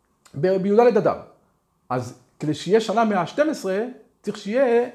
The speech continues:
י"ד אדר ב', כי י"ד אדר א' הוא עדיין לא שנה מהשתים עשרה, כי זה לא אדר.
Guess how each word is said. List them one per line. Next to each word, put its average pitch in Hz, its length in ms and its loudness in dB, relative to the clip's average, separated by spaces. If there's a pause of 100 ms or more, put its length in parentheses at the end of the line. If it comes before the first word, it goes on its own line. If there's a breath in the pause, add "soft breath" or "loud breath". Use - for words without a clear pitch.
(460)
י"ד 165 160 -2
אדר 208 300 2
ב', 277 200 8 (380)
כי - 80 -12
י"ד 175 180 -6
אדר 190 220 -4
א' 262 180 -4
הוא 151 80 -8
עדיין 170 160 -6
לא 180 80 -8
שנה 202 220 -10
מהשתים 202 280 -6
עשרה, 262 200 -12
כי 135 80 -10
זה 135 80 -4
לא 165 80 2
אדר. 220 200 2